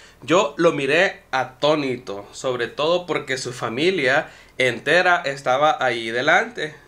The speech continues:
a escasos centímetros. Tras deleitarme con la visión, levanté mi vista y pude contemplar al alemán mirándome y riéndose,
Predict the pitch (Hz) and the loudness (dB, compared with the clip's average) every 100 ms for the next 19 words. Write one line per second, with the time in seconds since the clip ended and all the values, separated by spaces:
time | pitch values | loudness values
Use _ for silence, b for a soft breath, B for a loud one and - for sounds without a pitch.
0 | - 123 120 - - 160 175 190 180 139 | -4 -2 -2 -4 0 0 0 -4 -4 -4
1 | 113 151 156 127 110 - 107 - b b | -4 0 0 -2 -6 -12 -14 -18 b b
2 | _ - 151 147 147 127 123 123 160 190 | _ 0 2 0 -2 -2 -2 0 0 2
3 | 196 180 165 165 143 135 120 113 - 175 | 0 0 0 0 -4 -2 -4 -4 -4 -2
4 | 226 254 - 135 131 120 117 143 151 135 | -2 -6 -6 0 0 0 -2 -4 -4 -4
5 | 151 220 240 233 240 - 139 139 156 180 | -4 -4 -4 -2 -2 -4 -10 -6 -2 0
6 | 190 165 151 139 117 113 139 160 196 196 | 0 0 -2 -2 -4 -4 0 2 2 0
7 | 143 139 127 113 117 139 170 143 123 156 | -4 0 0 -2 -4 -4 -2 -2 0 0
8 | 190 196 202 - 143 131 131 156 143 110 | 0 -4 -6 -6 -4 -2 2 2 0 -4
9 | 104 - | -8 -12